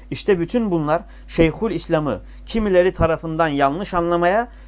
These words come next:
kimileri tarafından da hiç anlamamaya itmiştir. Nedir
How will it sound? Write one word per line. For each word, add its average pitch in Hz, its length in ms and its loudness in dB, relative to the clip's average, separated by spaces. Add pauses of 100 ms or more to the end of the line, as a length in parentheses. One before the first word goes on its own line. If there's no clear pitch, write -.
(100)
kimileri 165 500 2
tarafından 160 680 -2
da 180 40 0
hiç 170 220 -6
anlamamaya 143 500 -4
itmiştir. - 480 -16 (260)
Nedir 214 380 2